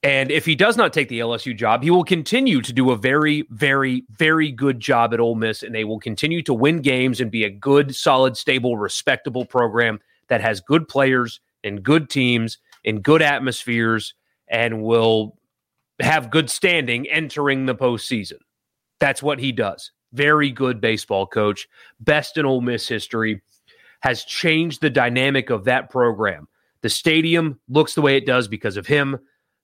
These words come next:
The, the lack of postseason success is only a problem because he has elevated the standard of that program. He's a great coach.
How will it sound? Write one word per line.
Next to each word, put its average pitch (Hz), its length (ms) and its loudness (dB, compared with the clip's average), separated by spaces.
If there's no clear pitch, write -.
The, 113 280 2
the 120 100 -2
lack 156 420 0
of 127 220 -4
postseason 165 520 -2
success 143 480 -2
is 127 100 -4
only 180 240 4
a 135 80 2
problem 143 720 0
because 156 420 0
he 160 120 -4
has 143 120 -2
elevated 143 460 0
the 127 60 -6
standard 117 540 -2
of 123 240 -2
that 117 240 -2
program. 101 400 -2
He's 107 160 -10
a - 20 -16
great 156 360 0
coach. 147 440 0